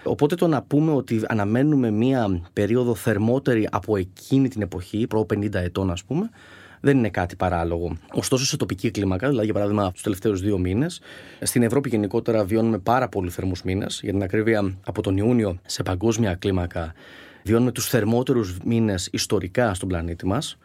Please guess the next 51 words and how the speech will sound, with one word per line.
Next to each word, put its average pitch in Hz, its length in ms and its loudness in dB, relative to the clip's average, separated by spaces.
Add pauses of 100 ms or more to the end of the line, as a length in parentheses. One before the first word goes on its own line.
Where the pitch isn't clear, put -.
(120)
Οπότε 131 360 0
και 127 120 -2
το 101 240 2
δύο 92 260 0
χιλιάδες 113 360 0
είκοσι 107 300 -4
τρία 113 360 0
αναμένεται 110 580 0
με 107 100 -2
πολύ 101 240 0
μεγάλη 113 300 2
βεβαιότητα 90 360 -4
να 92 80 2
είναι 107 120 0
το 110 100 -2
θερμότερο 104 640 0
έτος 87 360 -6 (360)
ιστορικά 101 460 0
που - 80 -4
έχει 104 140 -4
βιώσει 95 240 -4
ο - 20 -8
πλανήτης 87 400 -4
μας, 160 260 -2 (540)
η 110 80 2
ανθρωπότητα, 98 540 0
για 87 120 -2
την 85 100 -2
ακρίβεια. 143 540 -2
Και - 80 0
από 127 140 -2
εκεί 120 120 -2
και - 120 -2
πέρα, 104 360 0 (300)
σε - 140 -2
τοπική 101 320 -2
κλίμακα, 180 320 0
ωστόσο, 95 320 -4
μπορούμε 147 420 2
να 165 120 2
έχουμε 110 300 0
πάλι 90 460 -2
μεταβολές. 92 520 0
Για 104 80 0
παράδειγμα, 127 360 2
τους 113 80 -6
τελευταίους 117 320 0
δύο 120 100 0
μήνες, 190 220 0
στη - 80 -6
Σκανδιναβία 117 720 0